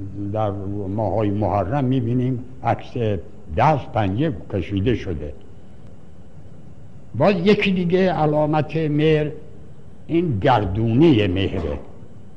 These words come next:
چون اون زمان خیال می‌کردن خورشید حرکت می‌کنه، از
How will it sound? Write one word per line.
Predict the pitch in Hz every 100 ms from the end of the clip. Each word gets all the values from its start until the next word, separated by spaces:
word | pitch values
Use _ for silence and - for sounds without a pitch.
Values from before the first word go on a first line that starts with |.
| - - - - - - - -
چون | 156 202 202 190 - - - - -
اون | 190 214
زمان | 143 160 151 147
خیال | 123 139 135 180
می‌کردن | 151 147 - 139 123 135 127 113 - - -
خورشید | - 123 123 - - 196 202 - - -
حرکت | 117 113 - 180 151 101
می‌کنه، | 110 - 92 92 85 - - - - -
از | 113